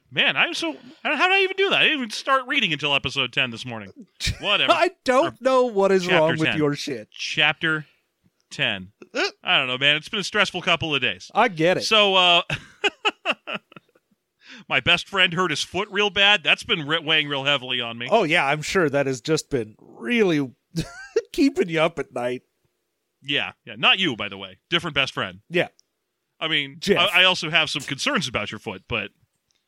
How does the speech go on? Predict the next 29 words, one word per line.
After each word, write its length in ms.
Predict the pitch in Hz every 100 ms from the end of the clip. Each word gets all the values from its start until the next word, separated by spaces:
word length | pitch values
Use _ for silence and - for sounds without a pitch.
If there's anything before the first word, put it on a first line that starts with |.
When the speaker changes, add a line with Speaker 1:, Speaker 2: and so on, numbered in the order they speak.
| _ _
Speaker 1:
mostly 320 | 180 170 160
just 200 | 139 147
because 240 | 156 151 143
that's 200 | 139 -
my 100 | 117
money 240 | 135 117
right 180 | 101 101
there. 180 | 104 95 _ _
That 140 | 170 180
foot 220 | 226 202
is 160 | 143
my 100 | 131
money. 340 | 117 139 101 87 139 -
Speaker 2:
<laughs> 220 | - -
That's 240 | 175 202 -
my 120 | 165
money 320 | 147 147 165 143
foot. 360 | - 123 139 _ _ _ _ _ _ _
Speaker 1:
<laughs> 100 | 320 - - - - - 170 _ 160 _ _ _ _ 226 254 277 240
Uh, 280 | - 190 196 190
uh, 120 | 202 185 - -
so 400 | - 269 233 220 - _ _ -
I 80 | 208
guess 260 | 208 247
in 80 | 247
that 200 | 190 175
case, 280 | 214 185 -
we 80 | 180
can, 240 | 165 147